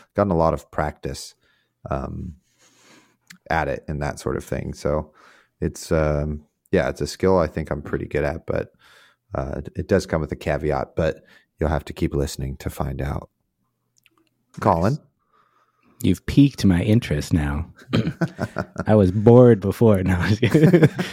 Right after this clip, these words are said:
Speaker 3: Uh,
Speaker 1: <laughs>
Speaker 3: the, all right. So my second thing is kind of, like, a recent, you know, a nod at some recent events, but I think I'm pretty good at wizard math.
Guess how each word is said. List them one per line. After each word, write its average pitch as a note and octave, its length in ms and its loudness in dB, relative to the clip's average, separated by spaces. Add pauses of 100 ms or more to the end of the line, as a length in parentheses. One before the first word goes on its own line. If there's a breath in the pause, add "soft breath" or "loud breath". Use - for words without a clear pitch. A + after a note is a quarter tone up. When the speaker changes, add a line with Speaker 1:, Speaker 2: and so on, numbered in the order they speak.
(400)
Speaker 3:
Uh, G#2+ 600 4 (800)
Speaker 1:
<laughs> - 880 -10
Speaker 3:
the, G#2 580 4
all A2 100 4
right. F2+ 180 2
So A#2+ 120 4
my B2+ 140 8
second B2 400 6
thing A#2 380 6
is G#2+ 320 4
kind B2+ 220 6
of, A#2 80 6
like, G2+ 200 4
a F#2+ 120 4
recent, G2 640 2 (840)
you A#2+ 200 0
know, D#2+ 320 -8
a G#2+ 80 2
nod F2+ 360 2
at F2 180 -2
some E2+ 200 0
recent F#2+ 340 2
events, G2 460 2
but F#2 280 0
I G2 80 2
think D#3 220 2
I'm D3 80 4
pretty C3+ 220 4
good A2 140 4
at E2+ 140 2
wizard G2+ 360 4
math. A2 420 4